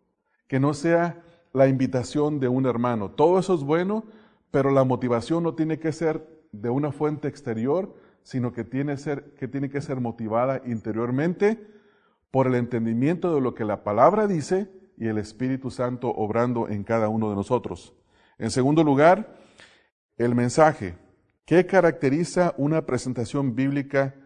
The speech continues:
del Evangelio? Vamos a observar también este punto. ¿Qué caracteriza a una predicación bíblica del Evangelio? No qué es lo que yo creo que es conveniente predicar, sino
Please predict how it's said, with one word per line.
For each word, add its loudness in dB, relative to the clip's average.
del 0
Evangelio? -4
Vamos -2
a -4
observar -2
también -4
este -10
punto. -10
¿Qué 0
caracteriza -2
a -2
una -2
predicación -6
bíblica -6
del -6
Evangelio? -8
No -2
qué 2
es -6
lo -2
que -4
yo 0
creo -2
que -2
es -6
conveniente -2
predicar, -2
sino -4